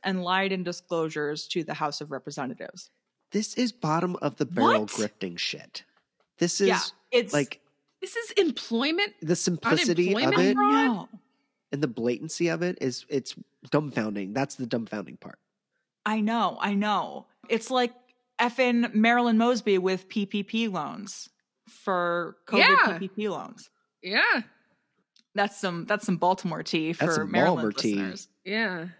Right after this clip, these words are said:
Speaker 1: George was arraigned on May tenth and pled not guilty to all charges. He was released on five hundred thousand dollar bond,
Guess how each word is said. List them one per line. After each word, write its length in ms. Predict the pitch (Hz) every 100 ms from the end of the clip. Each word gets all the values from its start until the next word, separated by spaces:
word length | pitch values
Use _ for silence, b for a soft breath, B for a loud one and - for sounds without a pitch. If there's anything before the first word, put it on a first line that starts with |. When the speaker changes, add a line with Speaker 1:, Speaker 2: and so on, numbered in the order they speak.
| _ _ _ _ -
Speaker 1:
George 280 | 220 220 214
was 160 | 202 185
arraigned 400 | 170 180 226 214
on 160 | 165
May 120 | 156 143
tenth 460 | 202 247 320 - -
and 180 | 175
pled 240 | 156 170 160
not 280 | 180 196 196
guilty 420 | 170 - 196 240
to 180 | - 170
all 140 | 147
charges. 640 | - 180 185 196 208 220 -
He 160 | 196 185
was 220 | 180 185
released 440 | 190 196 269 320
on 200 | 202 185
five 360 | 185 190 202 240
hundred 440 | - 226 220 214
thousand 400 | 190 180 190 214
dollar 360 | 202 190 180 170
bond, 680 | 170 180 196 247 269 285